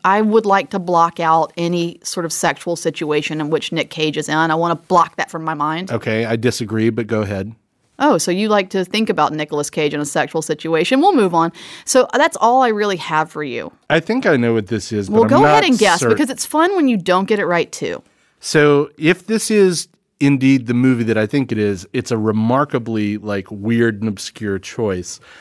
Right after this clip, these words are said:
Speaker 2: I think it's a, a notorious, or I guess, like, movie that time forgot, at least,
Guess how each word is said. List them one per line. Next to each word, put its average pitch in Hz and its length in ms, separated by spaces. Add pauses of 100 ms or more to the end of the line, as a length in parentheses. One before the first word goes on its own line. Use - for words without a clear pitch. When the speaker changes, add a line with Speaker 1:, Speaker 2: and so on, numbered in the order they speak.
(240)
Speaker 2:
I 120 60
think 208 180
it's 190 140
a, 120 600
a - 840
notorious, 123 960
or 92 160
I 107 100
guess, 123 300
like, 104 260 (300)
movie 127 320
that 110 160
time 113 320
forgot, 104 560
at 110 180
least, 98 400